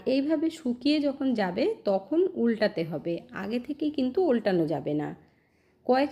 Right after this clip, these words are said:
সেকেন্ডের মধ্যেই দেখুন ওপর থেকে ভালোভাবে শুকিয়ে গেছে। ওপর থেকে শুকিয়ে যাবার পর এইভাবে চাকু দিয়ে আস্তে আস্তে সাইড থেকে একটু ছাড়াবেন, তারপর হাত দিয়ে তুলে নেবেন। আর দেখবেন খুব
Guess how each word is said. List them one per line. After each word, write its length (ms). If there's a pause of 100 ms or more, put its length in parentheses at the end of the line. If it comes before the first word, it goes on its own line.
(100)
সেকেন্ডের 400
মধ্যেই 420
দেখুন 180 (100)
ওপর 240
থেকে 160 (120)
ভালোভাবে 440
শুকিয়ে 520
গেছে। 320 (1200)
ওপর 320
থেকে 200
শুকিয়ে 440
যাবার 220 (120)
পর 160 (180)
এইভাবে 280 (120)
চাকু 300 (100)
দিয়ে 160 (140)
আস্তে 280
আস্তে 220 (360)
সাইড 240 (100)
থেকে 240
একটু 160 (100)
ছাড়াবেন, 420 (460)
তারপর 340 (160)
হাত 200 (140)
দিয়ে 200 (580)
তুলে 300
নেবেন। 300
আর 140
দেখবেন 260 (100)
খুব 120